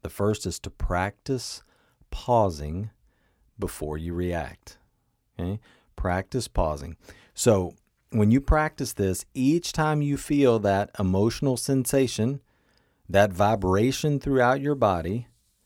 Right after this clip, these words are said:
you're gonna pause instead of reacting. So if you think about the, the oval, we're gonna feel the emotion. As that emotion comes in and we're feeling it, we're going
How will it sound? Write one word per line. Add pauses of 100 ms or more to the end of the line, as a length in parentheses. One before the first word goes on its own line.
(680)
you're
gonna
pause (380)
instead
of
reacting.
So (240)
if
you
think
about
the,
the
oval, (440)
we're
gonna
feel
the
emotion. (2000)
As
that
emotion
comes
in
and
we're
feeling
it,
we're
going